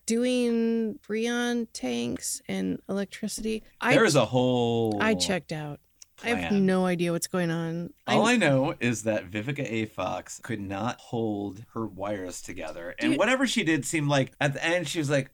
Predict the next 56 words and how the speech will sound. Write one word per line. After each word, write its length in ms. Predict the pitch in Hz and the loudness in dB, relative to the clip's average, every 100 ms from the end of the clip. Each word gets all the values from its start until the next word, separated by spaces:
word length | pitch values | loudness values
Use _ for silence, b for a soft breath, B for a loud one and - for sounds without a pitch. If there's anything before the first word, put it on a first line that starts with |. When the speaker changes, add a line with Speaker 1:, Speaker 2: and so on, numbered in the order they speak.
| - | -2
Speaker 2:
"Okay, 240 | 147 - | 0 2
whatever. 480 | 113 123 123 104 87 | 2 2 2 0 -4
I 80 | 120 | -2
gotta 180 | 117 113 | 0 0
get 140 | 110 | 2
out 160 | 107 104 | 0 0
of 60 | 92 | -4
here." 240 | 90 - 170 | -8 -6 -2
Speaker 1:
The 160 | 254 | 0
first 420 | 240 - 208 - - | 0 0 0 0 0
time 220 | 269 285 | 2 2
she 160 | - | 0
tried 320 | 254 277 254 262 | -2 0 0 0
it, 180 | 262 - - | -2 -6 -8
she 240 | - 240 | -4 -2
just 240 | 214 214 - | 0 0 0
daintily 560 | 196 214 - 226 214 | 2 2 2 2 2
placed 480 | 202 - 202 202 - | 0 -2 0 0 -2
two 220 | - 226 208 | -2 0 0
wires 560 | 156 160 190 196 208 | -2 -2 -2 -2 -2
together 640 | 226 226 311 302 254 160 | -2 0 2 4 4 2
Speaker 2:
Yeah. 80 | - | 2
Speaker 1:
and 140 | 214 208 | 0 2
was 160 | 202 | 2
like, 160 | 202 190 - | 0 -4 -4
"I 80 | 226 | -4
hope 240 | 240 254 | -4 -4
this 220 | - 262 | -4 -4
holds. 340 | - 180 190 - | -4 -4 -4 -4
I 60 | 202 | -4
don't 160 | 214 | -2
know." 220 | 180 180 - - B B | -4 -6 -10 -12 B B
Speaker 2:
There 120 | 214 | 0
was 120 | 269 220 | 2 2
Speaker 1:
Whatever. 120 | 220 | 0
Speaker 2:
no, 600 | 185 196 202 202 202 202 123 | 2 2 2 2 0 -2 -2
no 320 | 117 127 120 | 2 2 2
indication 540 | 107 98 - 101 - 90 | -2 -4 -4 -4 -4 -6
that 120 | 87 | -8
was 140 | 85 | -8
gonna 160 | 95 87 | -12 -10
hold. 380 | 87 156 135 233 | -10 -12 -8 -2
Speaker 1:
No, 180 | 294 - | -2 0
it 140 | 208 | 0
didn't 220 | 262 254 | 0 0
look 220 | 202 240 | -2 -2
like 200 | 262 240 | -4 -4
it. 180 | 233 - | -4 0
No. 360 | 226 247 233 160 | 2 4 4 0
Speaker 2:
She 160 | - | 2
was 100 | 160 | 2
like, 240 | 147 151 143 | 2 0 0
"I 140 | 156 185 | 2 4
don't 120 | 220 | 4
wanna 240 | 208 196 | 4 2
die 540 | 151 120 113 98 98 | 2 2 2 0 -4